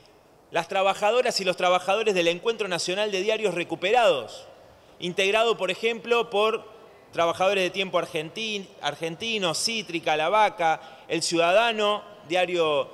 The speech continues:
de, de Rosario, también gestionado por sus trabajadores, La Nueva Mañana de Córdoba, donde ellos plantean que se amenaza la posibilidad de ejercer el oficio y que constituye un serio ataque a la libertad de expresión.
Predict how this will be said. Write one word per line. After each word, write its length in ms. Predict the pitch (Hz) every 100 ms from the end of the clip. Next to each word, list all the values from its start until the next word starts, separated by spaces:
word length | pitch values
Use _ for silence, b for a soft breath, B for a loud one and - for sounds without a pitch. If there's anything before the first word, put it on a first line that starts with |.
| - - - - -
de, 480 | 147 143 139 135 123
de 100 | 147
Rosario, 720 | 147 147 226 226 196 175 165
también 340 | 127 143 180
gestionado 400 | 170 - 160 170 143
por 100 | 135
sus 160 | 139
trabajadores, 720 | 131 131 127 - 160 220 180
La 100 | 147
Nueva 240 | 165 214 190
Mañana 500 | 156 165 214 208 170
de 140 | 143
Córdoba, 800 | 214 226 180 156 143 143 147 - - - - - -
donde 220 | 190 220
ellos 220 | 262 180 -
plantean 520 | 196 190 208 254 220
que 140 | 170
se 140 | 165 185
amenaza 520 | 180 196 262 - 220
la 140 | 180
posibilidad 480 | 175 - 175 185 233
de 60 | 214
ejercer 520 | - 170 - 226 226 B B B
el 160 | 190 190
oficio 400 | 196 196 240 247
y 40 |
que 120 | 202 170
constituye 840 | 180 147 185 - 262 - 226 - - - - - - _ _ _ _
un 180 | - 269
serio 380 | 240 302 311 247
ataque 320 | 214 - -
a 60 | 226
la 60 | 180
libertad 340 | 175 165 240
de 60 | 220
expresión. 520 | - 165 254 233